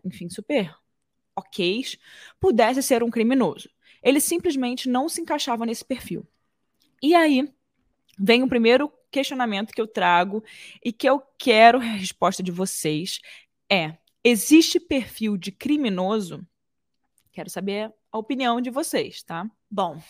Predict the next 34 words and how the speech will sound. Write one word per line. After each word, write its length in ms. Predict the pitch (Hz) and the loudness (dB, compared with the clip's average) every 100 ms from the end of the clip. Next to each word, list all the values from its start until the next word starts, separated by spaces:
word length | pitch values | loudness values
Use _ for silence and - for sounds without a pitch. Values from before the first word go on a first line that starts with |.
| - | -10
independente 540 | 214 233 254 220 226 | -6 -4 -2 -2 -4
de 80 | 220 | -4
qualquer 420 | 220 220 220 269 | -2 -2 0 -4
coisa, 500 | - 190 180 175 190 - - | -4 -4 -4 -4 -8 -10 -2
essa 280 | 226 262 | 0 0
negação 440 | 254 226 208 226 220 | -2 -2 -4 -4 -6
da 80 | 233 | -4
polícia 440 | 269 208 208 226 | -4 -4 -4 -4
acabou 320 | 220 196 202 | -2 -2 -2
ajudando 580 | 226 262 226 214 233 254 | -4 -4 -2 -2 -2 -4
o 60 | 247 | -4
Ted 260 | 196 185 | -4 -4
Bundy 400 | 170 156 156 170 | -6 -8 -8 -10
a 40 | 165 | -12
deslanchar 760 | 190 226 247 247 - 180 180 | -10 -10 -8 -10 -8 -4 -4
a 60 | 185 | -6
sua 200 | - 175 | -10 -12
carreira 440 | - 165 165 156 | -12 -14 -12 -12
assassina. 640 | 165 - 196 - - - - _ _ | -12 -12 -12 -12 -16 -18 -20 _ _
Por 120 | 233 | 0
algum 360 | 262 269 262 359 | 2 2 0 -4
tempo, 460 | - 240 254 - 269 | -4 -4 -4 -2 -2
ele, 160 | 240 | 0
de 120 | 233 277 | -2 -8
fato, 500 | - 220 202 - - | -2 0 0 -4 -12
enganou 480 | 262 311 254 226 240 | -6 -4 -4 -4 -6
todo 260 | - 196 | -10 -6
mundo. 320 | 233 160 139 - _ _ - - | -4 -6 -10 -20 _ _ -20 -12
Os 120 | 226 | -10
policiais 640 | - 285 294 285 240 - - | -6 -4 -2 2 2 2 -2
que 120 | 254 | -4
não 220 | 240 262 | -2 -4
suspeitavam 760 | 285 - 233 226 165 165 170 | -6 -8 -6 -4 -6 -6 -8
dele, 360 | 170 165 160 175 | -8 -8 -8 -14